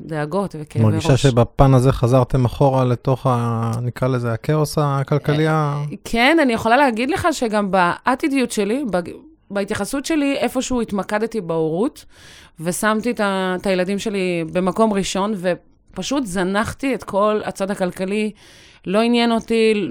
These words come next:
Speaker 1: ברמה של אפילו לא נכנס לחשבונות, כאילו, אני אומרת לו, "תדאג לזה, תשלם את החשבונות", אין לי, ממש, ממש, כאילו, באיזשהו מקום, הפכתי להיות בת יענה,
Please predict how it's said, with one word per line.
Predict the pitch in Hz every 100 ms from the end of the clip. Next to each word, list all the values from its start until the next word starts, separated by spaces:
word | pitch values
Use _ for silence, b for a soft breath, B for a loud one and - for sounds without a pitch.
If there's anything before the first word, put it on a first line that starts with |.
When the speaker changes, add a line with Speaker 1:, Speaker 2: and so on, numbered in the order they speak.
| -
Speaker 1:
ברמה | - 170 196 214 240
של | 277 240
אפילו | 226 262 254
לא | 233
נכנס | 254 226 240
לחשבונות, | 247 226 185 180 196 214 226 -
כאילו, | 196 190
אני | 185 175
אומרת | 185 190
לו, | 185 -
"תדאג | 175 160 190 196
לזה, | 214 196 208 196 _
תשלם | - 156 175 180
את | 208
החשבונות", | 240 226 185 208 202
אין | 220
לי, | 254 - B B B B
ממש, | 180 208 247 240
ממש, | 220 233 247
כאילו, | - 269 214
באיזשהו | 214 233 208 202
מקום, | 190 233 269 285 277 b b b b
הפכתי | - 220 -
להיות | 226 214 196
בת | 214 247
יענה, | 185 185 196